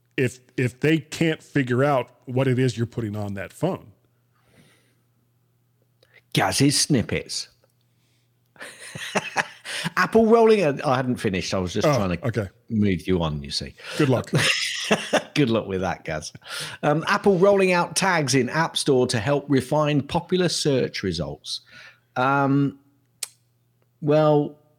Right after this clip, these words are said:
Speaker 2: y-, do something, Apple, 'cause your search results are generally pretty poor.
Speaker 1: Yeah.
Speaker 2: And they always have been, and I don't know
Speaker 1: Yeah.
Speaker 2: why.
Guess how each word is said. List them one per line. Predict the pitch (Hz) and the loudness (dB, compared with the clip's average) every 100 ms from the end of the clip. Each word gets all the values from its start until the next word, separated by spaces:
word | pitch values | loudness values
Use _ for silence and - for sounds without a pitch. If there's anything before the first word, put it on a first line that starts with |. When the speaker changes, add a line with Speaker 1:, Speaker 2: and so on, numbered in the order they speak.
| - | -16
Speaker 2:
y-, | - - - _ - - _ | -14 -14 -20 _ -14 -14 _
do | 214 202 | 4 4
something, | - 160 113 92 - | 4 2 2 -2 -8
Apple, | 98 98 113 104 | -10 -6 -4 -4
'cause | - 113 - | 0 -2 0
your | 120 | 0
search | - - 175 139 - - | 0 2 2 2 -2 -6
results | 101 90 95 90 - - - | -4 -2 -2 -4 -8 -12 -4
are | 110 | -4
generally | 92 127 120 101 90 90 87 - | -2 -2 -2 -2 -4 -4 -6 -8
pretty | - - 87 | -8 -8 -10
poor. | - 90 78 - - _ _ _ | -10 -10 -10 -12 -20 _ _ _
Speaker 1:
Yeah. | 98 - | -8 -2
Speaker 2:
And | 143 | 0
they | 151 | 0
always | 185 202 202 - | 0 0 0 -2
have | 185 175 | -4 -4
been, | 73 - - | -6 -8 -10
and | 123 | -8
I | |
don't | - 175 165 | -6 -8 -8
know | 165 156 | -8 -6
Speaker 1:
Yeah. | 151 | -6
Speaker 2:
why. | 190 135 | -8 -12